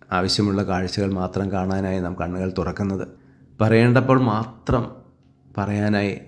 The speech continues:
നമുക്ക് വാ തുറക്കാം. പക്ഷേ ചെവികളെ നമുക്ക് നിയന്ത്രിക്കാനാവില്ല. അതെപ്പോഴും തുറന്നു തന്നെയാണ് ഇരിക്കുന്നത്. ലോകത്തിലെ എല്ലാ സ്വരങ്ങളും അത് കേൾക്കുന്നുണ്ട്. ഉറങ്ങുമ്പോൾ നമ്മൾ കാണുന്നില്ല, നാം സംസാരിക്കുന്നില്ല, പക്ഷേ ചെവി തുറന്നാണ് ഇരിക്കുന്നത്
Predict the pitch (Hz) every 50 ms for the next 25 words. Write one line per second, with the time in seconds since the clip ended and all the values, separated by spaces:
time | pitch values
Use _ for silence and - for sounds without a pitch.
0 | - - 110 107 101 95 95 95 92 87 90 - 87 85 80 - - 71 - -
1 | - - - - _ _ _ - 107 - - - 123 - 104 - - - - -
2 | - - - - - - - 110 92 107 107 107 107 107 101 98 95 95 92 95
3 | 92 92 92 90 87 92 92 90 92 92 92 87 85 90 90 90 90 87 - -
4 | - - - - - - _ _ _ _ _ _ - - 117 127 120 123 131 135
5 | 135 131 139 147 143 120 120 113 98 95 101 104 117 117 107 95 95 101 104 95
6 | 87 90 95 92 92 90 98 95 95 92 92 95 92 98 98 101 98 104 101 101
7 | 104 104 104 110 117 117 113 - - 104 98 101 101 104 104 101 98 98 104 92
8 | 98 95 98 92 110 104 98 90 82 82 - - - - _ _ _ _ _ _
9 | _ _ _ - 117 113 123 127 131 143 139 135 147 147 127 123 120 120 113 -
10 | 104 95 95 104 113 120 120 120 117 107 113 - - - - 104 104 92 - 95
11 | 90 90 - - 95 95 95 98 98 98 98 92 90 87 - - - - 95 -
12 | - 101 92 92 - - - - - _ _ - - - - _ _ - _ -
13 | - 107 98 98 101 - 101 92 95 95 98 98 98 98 92 95 95 95 98 92
14 | 92 90 92 92